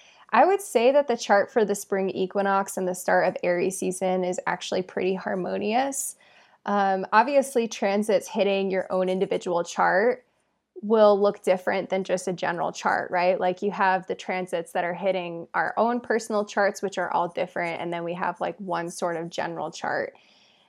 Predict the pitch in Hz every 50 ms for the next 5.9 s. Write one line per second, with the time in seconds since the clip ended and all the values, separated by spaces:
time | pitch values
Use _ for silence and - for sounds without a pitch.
0 | _ _ _ 214 220 214 214 214 208 202 196 196 196 190 190 185 - - - _
1 | _ _ _ _ _ _ _ 233 214 247 247 247 294 269 277 277 320 294 262 -
2 | 240 226 220 208 170 160 160 - 190 190 - - 185 180 180 175 165 185 190 -
3 | _ - 185 185 185 185 185 180 - - 196 196 190 190 185 180 180 185 202 -
4 | - _ 190 190 185 185 180 180 180 - - - 220 208 190 202 185 190 190 -
5 | - - - - - - 214 - - 202 196 - 208 190 185 185 185 180